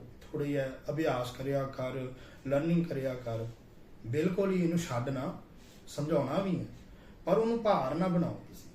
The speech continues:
ਤੁਸੀਂ ਇੱਕ ਗੱਲ ਨੋਟ ਕਰਿਓ, ਅੱਜ ਸਾਰੇ ਆਪਣੇ ਪੰਜਾਬ ਦੇ ਵਿੱਚੋਂ ਕਿੰਨੇ, ਹਰੇਕ ਘਰ ਪਰਿਵਾਰ ਚੋਂ, ਰਿਸ਼ਤੇਦਾਰਾਂ ਚ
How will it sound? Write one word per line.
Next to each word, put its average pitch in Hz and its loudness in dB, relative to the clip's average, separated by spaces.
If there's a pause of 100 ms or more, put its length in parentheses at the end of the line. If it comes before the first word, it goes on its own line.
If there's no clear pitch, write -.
(480)
ਤੁਸੀਂ 170 2
ਇੱਕ 170 4
ਗੱਲ 175 8
ਨੋਟ 156 6
ਕਰਿਓ, 151 4
ਅੱਜ 135 -2
ਸਾਰੇ 147 0
ਆਪਣੇ 135 -2
ਪੰਜਾਬ 127 -2
ਦੇ 139 -2
ਵਿੱਚੋਂ 131 -6
ਕਿੰਨੇ, 165 4 (280)
ਹਰੇਕ 170 4
ਘਰ 139 0
ਪਰਿਵਾਰ 139 0
ਚੋਂ, 139 -4
ਰਿਸ਼ਤੇਦਾਰਾਂ 143 0
ਚ - -8